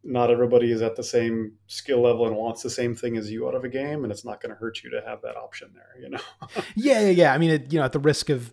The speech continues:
Speaker 2: psychoanalyzing at a distance or whatever, I think it's just that for some people, the idea of beating a hard game is, like,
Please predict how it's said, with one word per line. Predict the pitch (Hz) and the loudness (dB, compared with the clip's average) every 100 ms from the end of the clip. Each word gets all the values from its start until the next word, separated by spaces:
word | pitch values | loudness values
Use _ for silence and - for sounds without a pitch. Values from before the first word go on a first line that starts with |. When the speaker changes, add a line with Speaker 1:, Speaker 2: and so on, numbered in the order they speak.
| 131 | -8
Speaker 2:
psychoanalyzing | 143 123 120 127 120 117 113 113 | -6 -4 -4 -4 -4 -6 -6 -8
at | 107 | -8
a | |
distance | 113 113 107 - | -10 -10 -10 -10
or | |
whatever, | 107 107 110 | -10 -10 -8
I | |
think | 117 170 | -2 -2
it's | - | 0
just | 156 | -2
that | 151 | -2
for | - 127 | -4 0
some | 165 143 | 0 0
people, | 139 139 | -4 -4
the | 131 | -4
idea | 131 131 156 151 | -4 0 4 4
of | 131 | 4
beating | 147 139 127 | 0 0 -2
a | |
hard | 110 135 123 | -2 -4 -4
game | 123 123 123 | -6 -6 -6
is, | 113 107 | -6 -8
like, | 104 98 | -8 -10